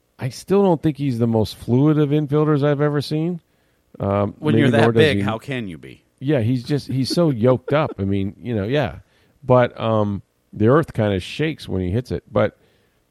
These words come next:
Speaker 1: has he played better than I expected? Sure. Do I think that,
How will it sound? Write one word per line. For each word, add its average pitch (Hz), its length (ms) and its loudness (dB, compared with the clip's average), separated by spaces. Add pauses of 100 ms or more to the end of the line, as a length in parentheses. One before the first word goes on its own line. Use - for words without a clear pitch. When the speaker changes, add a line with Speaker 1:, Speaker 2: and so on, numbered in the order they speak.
(520)
Speaker 1:
has 123 200 0
he 127 60 0
played 147 440 -2
better 131 280 2
than 135 120 2
I 131 140 0
expected? 143 560 -4
Sure. - 480 -2 (300)
Do 131 180 2
I 123 140 2
think 143 360 -4
that, 120 260 -2